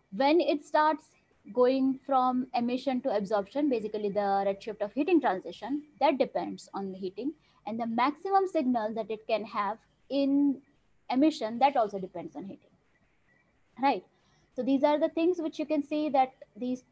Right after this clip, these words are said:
three look very similar here, but they look very different in the, this ep-, this era. So heating plays a very important role here. Now, the second effect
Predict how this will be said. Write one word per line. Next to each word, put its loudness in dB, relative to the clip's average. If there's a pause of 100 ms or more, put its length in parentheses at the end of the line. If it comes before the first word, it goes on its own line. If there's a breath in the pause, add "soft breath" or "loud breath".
three -6
look -6
very -2
similar -4
here, -6 (200)
but -6
they -2
look -6
very -2
different -12 (340)
in -8
the, -6
this -10
ep-, -12 (160)
this -12
era. -20 (440 soft breath)
So -8
heating 0 (160)
plays 0
a 2
very 0
important -8
role -14
here. -20 (680 soft breath)
Now, 0
the -4
second 0
effect -6